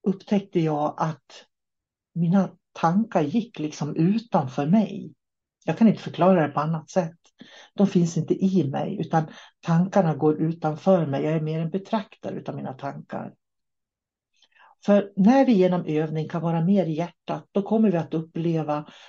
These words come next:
att tankarna är väldigt annorlunda mot det som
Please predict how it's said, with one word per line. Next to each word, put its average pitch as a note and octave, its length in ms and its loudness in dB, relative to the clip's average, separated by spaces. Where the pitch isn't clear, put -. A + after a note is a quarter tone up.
att - 200 -12
tankarna F3+ 720 0
är D#3+ 120 -2
väldigt F3 360 0
annorlunda F3+ 760 0
mot E3 400 -2
det F3 300 2
som D3+ 420 -4